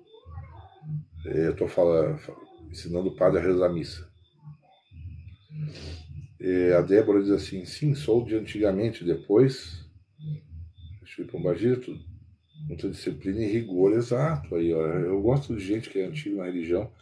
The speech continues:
e que dá seu depoimento. Hoje, hoje aqui no TikTok, cara, eu, foi hoje, o mestre Phelps fez um vídeo lá,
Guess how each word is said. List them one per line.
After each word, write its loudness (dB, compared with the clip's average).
e -10
que 0
dá 8
seu -2
depoimento. 4
Hoje, 10
hoje 10
aqui -6
no 4
TikTok, 2
cara, 0
eu, 6
foi 0
hoje, 2
o -2
mestre 2
Phelps -2
fez 2
um -6
vídeo -2
lá, 2